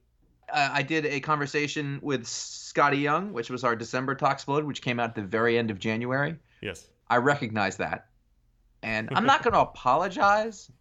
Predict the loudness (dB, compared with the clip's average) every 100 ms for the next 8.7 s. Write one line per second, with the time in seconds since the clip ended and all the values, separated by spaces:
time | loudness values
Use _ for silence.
0 | -20 -20 -2 4 6 4 0 -4 -8 -10
1 | -12 -20 _ _ _ _ 0 2 4 4
2 | 6 4 2 -2 0 0 0 -2 0 0
3 | -2 -2 -2 -2 -12 _ 0 0 4 4
4 | 4 4 2 2 -4 -4 -2 -2 -4 -6
5 | -4 -2 -2 -2 -4 -6 -6 0 2 4
6 | 2 0 -2 -2 -2 4 4 6 4 4
7 | 2 -4 -16 _ _ 4 6 6 2 -2
8 | 0 0 -2 2 4 4 2